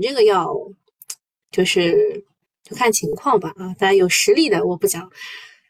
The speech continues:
这一次辉瑞谈判失败，对概念股是偏利空的，那么阿斯夫定成功是对概念股偏利好的，因为人口基数就摆在那儿嘛，薄利多销。嗯，然后还有很多就是抗肿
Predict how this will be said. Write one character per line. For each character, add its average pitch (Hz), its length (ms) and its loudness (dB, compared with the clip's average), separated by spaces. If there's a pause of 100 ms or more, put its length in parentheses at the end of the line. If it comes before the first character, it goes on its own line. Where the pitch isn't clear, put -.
(240)
这 320 140 2
一 302 40 0
次 302 160 0
辉 330 140 2
瑞 294 260 2
谈 202 200 0
判 247 160 0
失 - 120 -2
败， 233 200 2
对 226 140 6
概 254 160 -2
念 233 200 4
股 185 140 2
是 208 160 0
偏 226 200 0
利 226 120 6
空 247 200 -2
的， - 200 -2
那 403 80 4
么 403 100 6
阿 240 100 2
斯 - 160 -8
夫 339 140 0
定 320 180 0
成 180 240 -4
功 196 280 0
是 190 440 4
对 208 160 4
概 208 160 2
念 190 140 0
股 180 120 -6
偏 220 220 0
利 240 80 0
好 185 280 -4
的， 175 220 -6 (340)
因 196 100 2
为 196 160 0 (180)
人 214 160 2
口 - 160 2
基 254 140 -2
数 277 160 2
就 220 80 6
摆 175 180 -2
在 175 160 0
那 202 140 2
儿 190 80 0
嘛， 180 140 -6
薄 180 180 2
利 392 100 4
多 202 160 4
销。 220 260 0 (1080)
嗯， 180 640 -2 (440)
然 214 120 2
后 - 0 -
还 240 160 2
有 294 60 2
很 220 140 2
多 214 280 6
就 220 120 2
是 202 220 2
抗 269 260 -2
肿 208 160 2